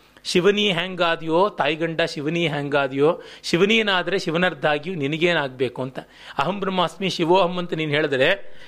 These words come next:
ಪಾರ್ವತಿ ನಿನಗೆ ಹೆಂಡತಿ ಆಗಬೇಕಾಗುತ್ತಲ್ಲ, ಜಗನ್ಮಾತೆ ಅಂತ ಕರಿತೀಯ, ನೀನು ತಾಯ್ಗಂಡ ಆಗ್ಬಿಡ್ತೀಯಲ್ಲ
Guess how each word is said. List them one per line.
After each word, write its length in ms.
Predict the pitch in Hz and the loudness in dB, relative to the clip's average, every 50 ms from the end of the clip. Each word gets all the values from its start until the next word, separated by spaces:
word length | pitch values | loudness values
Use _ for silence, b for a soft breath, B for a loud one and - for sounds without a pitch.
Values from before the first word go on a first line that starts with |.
| B B B | B B B
ಪಾರ್ವತಿ 420 | 175 196 240 247 247 247 254 247 | 4 4 4 4 2 0 0 0
ನಿನಗೆ 260 | 226 220 214 202 185 | 0 0 0 0 0
ಹೆಂಡತಿ 300 | 185 196 202 190 - 233 | 0 0 -2 -2 0 0
ಆಗಬೇಕಾಗುತ್ತಲ್ಲ, 680 | 220 208 202 185 185 175 - 180 170 175 175 - 170 202 | 2 0 0 -2 -4 -2 -2 -2 -2 -2 -2 0 0 0
ಜಗನ್ಮಾತೆ 600 | 165 151 143 147 190 214 208 202 190 185 - 190 | 0 0 0 -2 -2 0 0 0 0 0 -2 -4
ಅಂತ 100 | 185 - | -4 -2
ಕರಿತೀಯ, 360 | - 180 170 165 170 202 202 | -2 -2 -2 0 2 0 2
ನೀನು 140 | 180 170 156 | 0 0 -2
ತಾಯ್ಗಂಡ 500 | - 151 151 180 196 180 185 185 180 175 | 0 2 2 2 2 0 -2 -2 0 0
ಆಗ್ಬಿಡ್ತೀಯಲ್ಲ 680 | 170 165 160 147 160 156 - - 160 156 147 147 160 | 0 0 0 -2 -6 -8 -4 -2 0 0 2 4 4